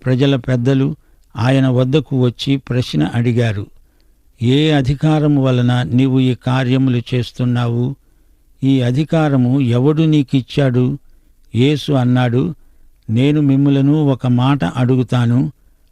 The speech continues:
అది మీరు నాతో చెప్పిన ఎడల నేను ఏ అధికారము వలన ఈ కార్యములు చేస్తున్నానో అది మీకు చెబుతాను. యోహాను ఇచ్చిన బాప్తిస్మము ఎక్కడి నుండి కలిగింది?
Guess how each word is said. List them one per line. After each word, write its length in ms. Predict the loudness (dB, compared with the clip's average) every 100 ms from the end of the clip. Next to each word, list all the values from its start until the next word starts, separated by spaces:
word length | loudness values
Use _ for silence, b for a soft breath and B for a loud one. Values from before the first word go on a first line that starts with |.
| -4
అది 180 | 0 2
మీరు 260 | 2 2
నాతో 520 | 0 0 0 -2 -2 -2
చెప్పిన 400 | -4 -4 -2 0
ఎడల 440 | 0 0 -2 -4 -10 _ -20 -20 -6
నేను 320 | -2 2 2
ఏ 340 | 0 0 2 2
అధికారము 760 | 0 -2 -2 0 0 2 2
వలన 280 | 2 0 0
ఈ 200 | 0 0
కార్యములు 640 | -2 -4 -2 0 0 0 -2 -2
చేస్తున్నానో 840 | -4 -4 -4 -2 0 0 0 -2 -8 _ _ -8
అది 240 | -4 0 2
మీకు 300 | 0 0 -4
చెబుతాను. 680 | -4 -8 -4 -4 -4 -6 -14 -20 -10
యోహాను 600 | -4 0 2 2 2 2
ఇచ్చిన 420 | 0 -2 -2 0 0
బాప్తిస్మము 880 | 0 -2 -2 -4 -2 -2 0 0
ఎక్కడి 420 | 0 0 -2 0 0
నుండి 300 | 2 0 -2
కలిగింది? 760 | 0 0 0 0 0 0 -2